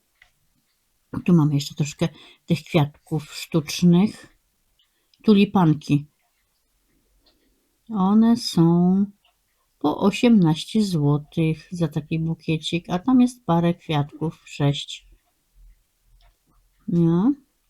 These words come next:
Tu mamy znowu figurki różne, różniste. Ileż tego można mieć, nie? Zajączki w różnych odsłonach,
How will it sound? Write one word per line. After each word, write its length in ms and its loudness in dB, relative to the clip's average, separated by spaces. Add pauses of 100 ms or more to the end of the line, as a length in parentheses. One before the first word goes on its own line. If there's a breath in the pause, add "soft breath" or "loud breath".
(440 soft breath)
Tu 120 0
mamy 220 4
znowu 460 4
figurki 600 4
różne, 540 8
różniste. 760 8 (1400)
Ileż 380 0
tego 220 0
można 360 4
mieć, 460 -2
nie? 300 2 (2250)
Zajączki 1000 2 (1300)
w 180 4
różnych 500 6
odsłonach, 840 -2